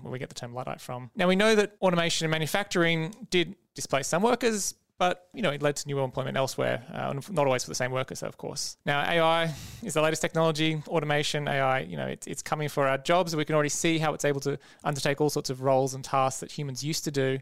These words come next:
So, you know, with, with this broader understanding of work, uh, in play here, I mean, is it, is it possible? Could, could, could the, could the, is the A I really coming for work, or is it, is it only gonna come for sort of parts of the sort of paid work and leave other elements of work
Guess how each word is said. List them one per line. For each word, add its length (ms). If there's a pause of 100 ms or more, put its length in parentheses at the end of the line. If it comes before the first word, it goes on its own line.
So, 380
you 200
know, 120
with, 420
with 160
this 160
broader 300
understanding 420
of 120
work, 300 (160)
uh, 60 (180)
in 220
play 300
here, 140
I 60
mean, 220
is 100
it, 160 (120)
is 100
it 80
possible? 680
Could, 200
could, 240
could 180
the, 80
could 180
the, 120
is 260
the 120
A 40
I 120
really 260
coming 260
for 160
work, 480
or 60
is 80
it, 80
is 100
it 80
only 140
gonna 200
come 220
for 240 (120)
sort 180
of 80
parts 280
of 80
the 80
sort 160
of 120
paid 300
work 280
and 100
leave 140
other 180
elements 320
of 80
work 280